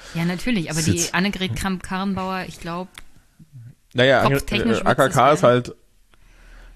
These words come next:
Speaker 2: ist, äh, ist halt, ist halt so ein bisschen Merkel auf, auf, auf, auf weiter. Ähm, wir meandern schon wieder vom Thema weg.
Speaker 1: Ja.
Speaker 2: Haben wir noch was übrig?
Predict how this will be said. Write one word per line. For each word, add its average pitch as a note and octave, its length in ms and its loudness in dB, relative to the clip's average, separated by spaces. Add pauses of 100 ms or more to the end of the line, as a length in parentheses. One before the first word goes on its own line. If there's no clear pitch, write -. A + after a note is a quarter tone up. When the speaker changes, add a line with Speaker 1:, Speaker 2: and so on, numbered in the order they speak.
Speaker 2:
ist, A#2+ 140 -4 (120)
äh, A2 180 -2
ist A#2+ 120 -4
halt, G2 200 2
ist - 120 -8
halt F#2+ 120 0
so G#2+ 60 -4
ein F2+ 60 -4
bisschen F2 280 -6
Merkel D2+ 360 -4
auf, C#2 240 -10 (200)
auf, D2+ 180 -12 (240)
auf, D#2 160 -14 (200)
auf - 220 -8
weiter. - 260 -10 (640)
Ähm, A#2 220 4 (360)
wir A#2+ 440 -2
meandern C#3+ 480 4
schon C3+ 160 -2
wieder C3 140 0
vom A#2+ 140 -2
Thema B2+ 240 0
weg. F#2+ 120 0
Speaker 1:
Ja. G2 60 -2
Speaker 2:
Haben C3+ 120 2
wir D3 80 2
noch B2+ 180 -2
was A#2+ 140 -2
übrig? F2+ 340 -6